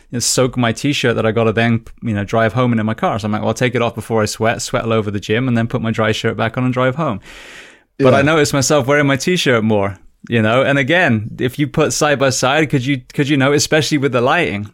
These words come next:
Speaker 1: I mean, I know from a skinny guy that's lean, if I put the light above me, it accentuates my abs, but also the wrinkles on my face. So it's like a <laughs> cost
Speaker 2: Right.
Speaker 1: versus gain.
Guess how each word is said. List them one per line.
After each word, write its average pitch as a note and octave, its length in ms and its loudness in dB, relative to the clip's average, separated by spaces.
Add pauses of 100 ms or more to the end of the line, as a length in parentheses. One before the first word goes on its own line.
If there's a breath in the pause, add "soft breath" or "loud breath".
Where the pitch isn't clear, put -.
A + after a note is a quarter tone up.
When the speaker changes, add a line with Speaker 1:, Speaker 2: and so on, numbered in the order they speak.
Speaker 1:
I A2+ 60 -4
mean, B2 140 2
I D#3 120 2
know A#2 460 2
from B2 360 2
a A#2 80 -2
skinny D3 440 0
guy A2+ 280 2
that's G#2 220 -6
lean, A#2 420 0
if A2 140 -6
I B2 80 2
put A#2+ 160 -4
the A#2+ 80 0
light A#2 260 2
above B2+ 360 0
me, A#2 320 2 (560 soft breath)
it A#2 60 -2
accentuates C3 580 0
my B2+ 120 2
abs, B2 260 2
but A#2 160 -2
also A#2 240 0
the A2+ 100 2
wrinkles A#2 360 0
on G#2 80 0
my G#2 100 -2
face. G#2 300 -2
So A2 140 0
it's G#2 160 -6
like A2 180 -2
a A#2 120 0 (1040 loud breath)
<laughs> - 40 -20
cost C#3+ 320 -2
Speaker 2:
Right. C#3+ 140 6
Speaker 1:
versus B2+ 280 0
gain. B2 400 0